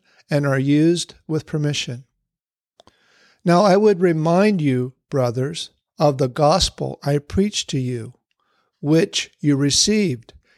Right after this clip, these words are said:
in which you stand, and by which you are being saved, if you hold fast to the word I preached to you,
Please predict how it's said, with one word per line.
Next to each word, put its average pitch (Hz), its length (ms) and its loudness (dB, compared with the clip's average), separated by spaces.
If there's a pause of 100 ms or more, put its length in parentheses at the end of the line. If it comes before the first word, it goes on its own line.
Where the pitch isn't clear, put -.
in 175 180 2
which 143 260 0
you 160 120 -2
stand, 190 720 -4 (320)
and 151 140 -2
by 143 180 4
which 143 460 -2
you 147 240 0
are 131 100 2
being 127 300 -4
saved, 135 680 -2 (600)
if 151 160 0
you 127 160 0
hold 190 500 2
fast 131 400 0
to 151 140 -2
the 135 120 0
word 143 280 0
I 139 180 -2
preached - 640 -2
to 135 100 -4
you, 117 380 -10